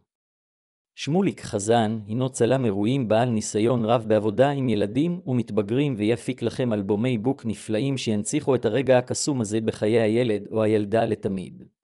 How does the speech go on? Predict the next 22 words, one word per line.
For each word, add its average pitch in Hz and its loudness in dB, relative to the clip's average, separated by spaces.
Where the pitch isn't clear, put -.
צילום 139 0
עלייה 113 4
לתורה. 85 -2
עבור 113 0
כל 135 2
בן, 95 -4
רגע 127 2
העלייה 110 2
לתורה 117 0
הוא 120 0
אחד 151 2
המרגשים 120 0
והחשובים 123 -2
ביותר. 95 -2
ביום 120 2
הזה 101 -2
ניתן 107 -2
להזמין 117 0
צלם 127 -2
לאירוע 113 4
עלייה 113 2
לתורה, 107 0